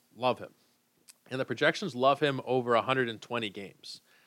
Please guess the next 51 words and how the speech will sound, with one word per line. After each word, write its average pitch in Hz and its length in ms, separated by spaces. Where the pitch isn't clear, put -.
They're 123 100
calling 165 220
for 156 100
nineteen. 123 500
Okay, 120 200
let's 104 280
look 175 160
at 147 80
A 131 100
T 113 160
C, - 200
'cause 110 260
I, 113 180
I've 113 100
been 117 240
bouncing 131 320
around 123 180
different 117 200
projections 110 480
today 107 220
a 104 80
little 104 160
bit. 107 140
Let's 151 200
look 170 160
at 147 80
A 127 120
T 110 180
C, - 200
'cause 110 200
they 156 160
are 151 140
the 147 80
most 139 200
conservative 127 600
on 123 220
him. 95 260
They're 127 100
calling 165 220
for 156 120
fifteen 165 480
homers, 139 480
sixty-six - 640
runs, 127 420
sixty-two 147 540
R 131 120
B 120 140
Is, 110 280
and 107 120
three 123 200
steals 110 560